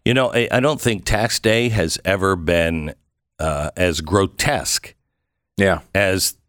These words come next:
Speaker 1: tax day today in the last few years. When you see they are just spending money on, on work. You know, we used to say, "The turtle tunnels,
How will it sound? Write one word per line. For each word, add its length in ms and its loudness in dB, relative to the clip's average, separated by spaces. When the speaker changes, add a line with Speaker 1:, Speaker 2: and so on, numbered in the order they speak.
Speaker 1:
tax 340 0
day 280 2
today 640 0
in 120 0
the 80 2
last 360 4
few 240 2
years. 380 0
When 140 2
you 160 4
see 480 0
they 180 2
are 160 4
just 400 2
spending 680 0
money 520 2
on, 280 4
on 340 4
work. 300 6
You 120 4
know, 80 6
we 140 4
used 200 4
to 60 -4
say, 240 0
"The 80 4
turtle 420 2
tunnels, 520 2